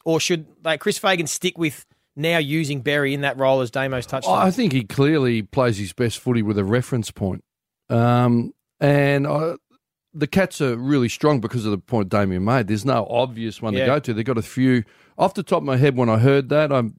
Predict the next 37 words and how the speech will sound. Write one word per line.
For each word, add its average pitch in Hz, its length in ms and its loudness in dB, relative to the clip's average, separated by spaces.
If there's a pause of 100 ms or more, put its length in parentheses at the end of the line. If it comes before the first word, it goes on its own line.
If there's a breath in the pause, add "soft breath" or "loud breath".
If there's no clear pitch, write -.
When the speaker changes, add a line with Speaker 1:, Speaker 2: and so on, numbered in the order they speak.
(120)
Speaker 2:
put - 140 0
a 107 40 0
lot 117 200 2
of 101 80 -2
thought 123 200 4
into 135 180 2
it. - 220 2
But, 147 240 0
uh, 143 160 2 (380 soft breath)
to 160 120 -2
me, 170 560 2
'cause 135 180 -2
he's 131 160 -2
a 135 40 0
massive 147 420 -2
runner, 156 500 0
Isaac 156 520 0
Smith. 123 520 0
What's 220 260 0
changed 190 400 0
the 131 60 -4
Cats 127 520 0
Speaker 1:
Mm. 147 540 -4
Speaker 2:
is 131 200 2
their, 131 480 2 (380)
their, 127 320 0 (180)
their 127 200 2
link. 120 340 4
Although 139 280 2
he 190 120 2
dumps 180 320 -2
out 156 140 2
from 139 160 0
half 127 280 2
forward, 131 380 0
but, - 380 -4
uh, 117 180 4